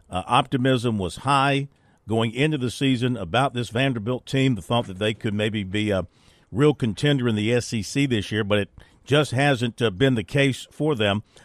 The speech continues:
Still, they have some, they have some talent and they have some size, and they are coming in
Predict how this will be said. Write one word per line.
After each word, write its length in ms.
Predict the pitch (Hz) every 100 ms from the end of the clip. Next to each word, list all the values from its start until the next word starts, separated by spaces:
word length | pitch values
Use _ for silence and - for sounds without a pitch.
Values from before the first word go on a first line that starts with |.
| _
Still, 320 | - 151 170
they 140 | 143
have 300 | 113 127 147
some, 340 | - 143 127 110 _ _ _ _
they 140 | 104 113
have 240 | 143 143
some 160 | - 127
talent 480 | 151 170 139 127 _ -
and 120 | 101
they 120 | 107
have 220 | 123 139
some 140 | - 117
size, 640 | - 170 143 98 113 143 - _ _
and 460 | - 107 117 117 110
they 260 | 104 113 113
are 180 | 151
coming 340 | 151 160 143 127
in 400 | 156 117 110